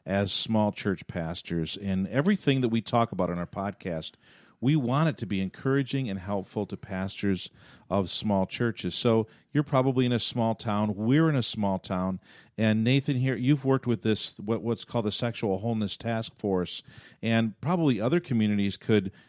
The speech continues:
i-, if you share what you guys are doing and the idea of this, maybe a pastor listening would think, "Hey,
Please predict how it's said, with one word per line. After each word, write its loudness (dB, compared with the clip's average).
i-, -4
if -6
you 4
share 4
what 2
you 4
guys 6
are 2
doing 6
and 4
the 0
idea 0
of 0
this, -2
maybe 4
a 6
pastor 0
listening 2
would 0
think, -2
"Hey, 0